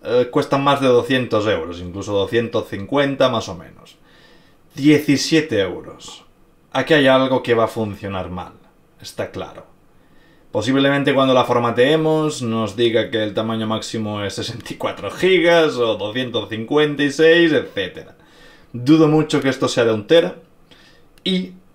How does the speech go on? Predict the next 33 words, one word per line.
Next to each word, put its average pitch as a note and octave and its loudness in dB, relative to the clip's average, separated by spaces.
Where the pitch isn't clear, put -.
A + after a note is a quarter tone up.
posiblemente C#3 0
cuando A#2 0
la G#2+ 0
pongamos B2+ 0
o A2 0
le G#2+ -2
pongamos A2+ -4
archivos, C#3+ -2
si A#2 -6
superamos C3+ 0
X B2+ -6
tamaño, F#3 -2
nos D#3 2
van F3 6
a E3+ 6
dar D#3+ 6
errores D3+ 4
de C3+ -2
corrupción, D#3 2
bueno, A#2 -2
datos C3 0
corruptos, D3 2
vamos F3 2
a C#3 0
averiguarlo. F#2+ -4
Lo G#2 -8
primero F3 0
que F#3+ -4
voy F3+ 4
a E3 6
hacer D3+ 0
es C#3+ -6
meterla C3+ -2